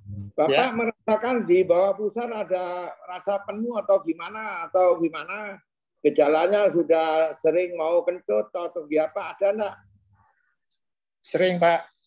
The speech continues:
Speaker 2: Sering
Speaker 1: Nah,
Speaker 2: buang angin, Pak.
Speaker 1: itu yang pokok. Tahap dua itu yang pokok dilaporin seperti itu. Jangan dilaporin, laporin ke kaki lah, ke kepala lah, apalah.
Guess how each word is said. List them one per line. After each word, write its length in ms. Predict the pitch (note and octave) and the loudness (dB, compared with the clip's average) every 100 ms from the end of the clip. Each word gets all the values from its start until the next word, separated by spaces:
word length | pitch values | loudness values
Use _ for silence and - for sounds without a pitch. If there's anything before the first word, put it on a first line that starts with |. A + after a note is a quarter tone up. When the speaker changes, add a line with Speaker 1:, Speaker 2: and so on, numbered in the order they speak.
| _ _ | _ _
Speaker 2:
Sering 400 | _ - C#3+ D#3+ | _ -4 -2 0
Speaker 1:
Nah, 40 | F#3+ | 0
Speaker 2:
buang 120 | - C#3+ | 0 0
angin, 240 | D#3 E3+ | 0 2
Pak. 240 | F3 G4 | 6 6
Speaker 1:
itu 120 | - C4 B3+ | 6 4 4
yang 160 | A#3 A3+ | 0 -4
pokok. 1120 | A3+ A#3+ A#3+ A#3+ A3+ A3+ G#3+ G3+ F#3+ F3 D3 - _ _ _ _ _ _ _ _ _ _ _ _ _ _ - | -6 -6 -6 -6 -4 0 2 2 2 -2 -8 -14 _ _ _ _ _ _ _ _ _ _ _ _ _ _ -8
Tahap 340 | G3+ A3 A3 | -6 -6 -4
dua 380 | G3+ F#3+ G3+ A3 | 0 4 4 6
itu 240 | A#3 D4 | 2 2
yang 180 | C#4 A3 | -2 -2
pokok 460 | A3+ B3+ C#4 C4+ G3+ | -2 -2 -2 -4 -2
dilaporin 640 | G3+ G3 G3+ G#3 A3 D4 | 0 0 -4 -6 -6 -6
seperti 560 | A#3+ A3+ - B3 C#4+ C#4+ | -6 -10 -16 -14 -14 -12
itu. 400 | D4 C#4+ C4+ C4 | -8 -6 -6 -6
Jangan 380 | G3 E3 G3+ A3+ | -4 -4 -6 2
dilaporin, 800 | G3 F3+ F3+ - F#3 G3 C#4 D4 | 6 6 4 2 4 6 2 -2
laporin 640 | D3+ - A#2 A2 A2 G#2 | -8 -8 -6 -6 -6 -10
ke 120 | - G#2+ | -8 -6
kaki 560 | A2+ E3+ G3+ - G#3 | -6 -8 -8 -4 -2
lah, 240 | G3+ G#3 - | 0 0 0
ke 80 | A#2+ | -2
kepala 640 | - - B2 E3 G#3 G#3 F#3 | -2 -8 -4 2 2 4 0
lah, 160 | - A2+ E3 G3+ | -2 -6 -8 -6
apalah. 480 | F#3+ F#3 F3+ F3+ | -6 -4 -4 -6